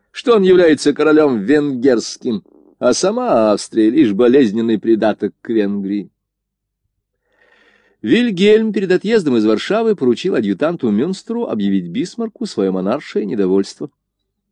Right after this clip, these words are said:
«Если вы станете высказывать мнение, отличное от мнения Берлина, вам, к сожалению, никогда не бывать министром». Бисмарк ответил Мюнстеру по-деловому:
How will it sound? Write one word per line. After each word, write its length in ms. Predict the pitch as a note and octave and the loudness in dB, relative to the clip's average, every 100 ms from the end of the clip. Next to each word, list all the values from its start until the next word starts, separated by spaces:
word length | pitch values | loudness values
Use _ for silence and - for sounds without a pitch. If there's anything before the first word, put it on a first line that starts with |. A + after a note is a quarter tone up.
| _ | _
«Если 480 | - - F2 - G2 | -12 -6 -6 -4 -2
вы 120 | F#2+ | -2
станете 600 | F#2 - A2+ G#2+ G2+ - | -2 -4 -4 -2 -4 -2
высказывать 640 | G#2 G2+ - A2 G#2+ A2+ G2 | -2 -4 -4 -2 0 0 -2
мнение, 560 | A2 C3 A#2 F#2+ F#2 | -6 -4 -2 -2 -4
отличное 640 | F2+ - - - - A#3+ A#3+ | -4 -6 -8 -8 -10 -8 -8
от 100 | - | -8
мнения 400 | G#3+ E3+ B2+ A2 | -6 -6 -2 -2
Берлина, 520 | G2 G2 G2 F#2 F#2 _ _ _ _ | 0 0 2 0 -4 _ _ _ _
вам, 300 | - A3 A3+ | -8 -4 -4
к 60 | G3+ | -6
сожалению, 640 | - F3 E3+ F#3+ F3 D#3+ | -4 0 2 2 2 -2
никогда 720 | D3 C#3+ - C3 B2 G#2+ G3+ A3 | 0 -2 0 0 0 -4 -4 -2
не 160 | A#2+ | -2
бывать 640 | F#2+ G2+ G2 A#2+ G#2+ - - | 0 2 2 0 -2 -6 -10
министром». 680 | G2+ G2+ G#2 - - A2+ - _ _ _ _ _ _ _ _ _ _ _ _ _ | -8 -4 -6 -8 -16 -18 -18 _ _ _ _ _ _ _ _ _ _ _ _ _
Бисмарк 640 | - G#2 A2 - A2+ - | -2 0 0 0 -2 0
ответил 480 | A2 A2 B2 - G2+ | 0 2 0 2 0
Мюнстеру 640 | G#2 G#2+ - - G2+ F#2+ _ _ _ - | 2 0 -2 0 0 0 _ _ _ -10
по-деловому: 680 | G#2 G2+ A2 A2+ A2 F#2+ | -4 0 2 4 2 0